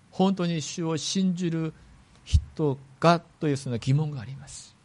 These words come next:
その人が結構いるんですよ。子供の時教会行ったんです。若-、若い時教会行ってきました。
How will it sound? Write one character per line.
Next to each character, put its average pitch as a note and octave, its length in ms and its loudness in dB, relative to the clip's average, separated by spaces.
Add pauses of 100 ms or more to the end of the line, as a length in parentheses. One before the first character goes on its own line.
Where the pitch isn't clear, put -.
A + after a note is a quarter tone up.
(1400)
そ F3+ 120 2
の G3 80 8
人 F#3+ 120 2
が F3 140 6
結 D#3 200 4
構 D#3+ 180 4
い C3+ 80 4
る C#3+ 80 -2
ん C3 40 -6
で - 100 -6
す - 120 -14
よ。 - 100 -20 (1120)
子 C3 120 4
供 F3+ 180 10
の F#3 100 6
時 F3 160 0
教 D#3+ 140 2
会 D#3 300 2 (140)
行 D3 140 -10
っ - 40 -18
た C#3+ 100 -2
ん C3+ 100 0
で A#2+ 80 -2
す。 - 220 -10 (140)
若-、 D#3+ 400 6
若 C#3 260 6
い E3+ 80 6
時 D#3+ 400 2 (460)
教 D3+ 160 8
会 C#3 280 6
行 C3 40 -8
っ - 20 -10
て - 80 -14
き C#3 140 -6
ま A#2+ 100 -6
し - 120 -12
た。 - 200 -18